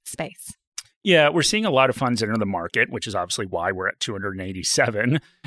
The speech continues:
Speaker 2: And what we're seeing is this transformation of what passive investing means. So Bogle's claim of low cost, broad access to markets has been pushed aside for many E T Fs. They're just choosing to represent just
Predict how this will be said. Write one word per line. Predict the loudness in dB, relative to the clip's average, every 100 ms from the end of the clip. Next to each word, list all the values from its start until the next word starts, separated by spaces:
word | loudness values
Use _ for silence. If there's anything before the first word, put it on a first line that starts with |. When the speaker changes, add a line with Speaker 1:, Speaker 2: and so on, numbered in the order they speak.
| 0
Speaker 2:
And | 4 4 2
what | 2 2
we're | 2
seeing | 2 4 4
is | 4 0
this | -2
transformation | -4 -2 0 0 -2 -2 -4 -4 -6
of | -4
what | -4 -4
passive | -4 -2 -2 -4
investing | -4 -4 -4 -4 -8 -4
means. | 0 2 0 -2 -6
So | -6
Bogle's | -4 2 2 2 -2
claim | -2 0 2 0
of | -2
low | -8 -2 0 0
cost, | 0 -2 0 -2 -4 _ _ _ _ -8
broad | -2 2 4 4
access | 4 2 0 -2 -2
to | -4
markets | 0 0 -2 -6 -6
has | -4 -4
been | -4 -6
pushed | -2 -2 0
aside | 0 0 0 -2
for | -6 -4
many | 0 0
E | 0 -4
T | -6 -4
Fs. | -2 -2 -4 -10 _ _ _ _ 0
They're | 2
just | 2 2
choosing | 2 2 2
to | 0
represent | 0 0 0 2 0 -2
just | -4 -2 -4